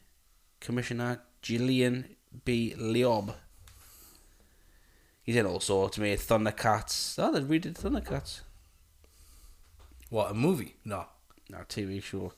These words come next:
Speaker 2: We need to do Thundercats movie.
Speaker 1: Are you thinking eighties or nineties with this guy?
Speaker 2: Uh, eighties, nineties.
Speaker 1: All right,
Speaker 2: It's
Speaker 1: cool.
Speaker 2: all right, we'll get back.
Speaker 1: Okay, carry on.
Speaker 2: All right, so Eric turns up at the pawn shop to see this guy who we're talking about.
Speaker 1: Uh-huh.
Speaker 2: Uh,
Speaker 1: No.
Speaker 2: he,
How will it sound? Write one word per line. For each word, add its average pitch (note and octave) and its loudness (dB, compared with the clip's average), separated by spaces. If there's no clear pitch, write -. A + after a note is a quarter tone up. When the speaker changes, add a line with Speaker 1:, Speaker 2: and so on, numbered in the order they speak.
Speaker 2:
We G2+ -8
need A#2 -4
to A2+ -2
do - -8
Thundercats G#2+ -6
movie. G2 -8
Speaker 1:
Are A#2+ 6
you C3 10
thinking D#3+ 4
eighties D#3 4
or A#2 8
nineties B2+ 4
with C#3+ 0
this C#3 0
guy? C#3+ 4
Speaker 2:
Uh, A2+ 8
eighties, A2 0
nineties. G#2+ -2
Speaker 1:
All - -8
right, E2 -8
Speaker 2:
It's - 0
Speaker 1:
cool. - 12
Speaker 2:
all C#3 12
right, C3+ 10
we'll D3 2
get C#3+ 6
back. A2 8
Speaker 1:
Okay, A2 -4
carry A#2 4
on. F#2 -6
Speaker 2:
All B2+ 8
right, D3 8
so D#3 4
Eric D#3+ 12
turns E3+ 8
up D3 2
at C3+ -4
the C#3+ 6
pawn B2 4
shop - 0
to - -2
see B2 2
this A2+ 0
guy A2+ 8
who A2 6
we're A2 2
talking G#2+ 0
about. G2 -2
Speaker 1:
Uh-huh. A2 0
Speaker 2:
Uh, A2+ -2
Speaker 1:
No. - 8
Speaker 2:
he, B2+ 0